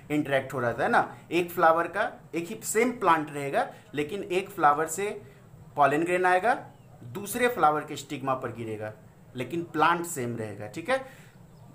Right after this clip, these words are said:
और Xenogamy में क्या हो रहा था, जिसको हम लोग cross pollination भी कहते हैं generally, उसमें क्या हो रहा था कि एक plant का पॉलन grain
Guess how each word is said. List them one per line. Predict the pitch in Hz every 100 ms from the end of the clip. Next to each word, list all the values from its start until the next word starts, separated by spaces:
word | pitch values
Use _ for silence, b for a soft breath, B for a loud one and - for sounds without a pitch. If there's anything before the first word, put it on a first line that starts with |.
| -
और | 123
Xenogamy | 120 151 220 269 240 208 185
में | 175
क्या | - 151
हो | 143
रहा | 139
था, | 139
जिसको | 170 143 -
हम | 135
लोग | 131
cross | 160 185 175
pollination | 160 147 143 143
भी | 131
कहते | 131 131 123
हैं | 131 180 240 -
generally, | 135 131 - 220 B B B -
उसमें | 156 226 262
क्या | 220 170
हो | 147
रहा | 143
था | 139 220
कि | - - - 208 233 -
एक | 190 240 -
plant | 175 160 170
का | 170 175
पॉलन | 170 135 151 151
grain | 160 247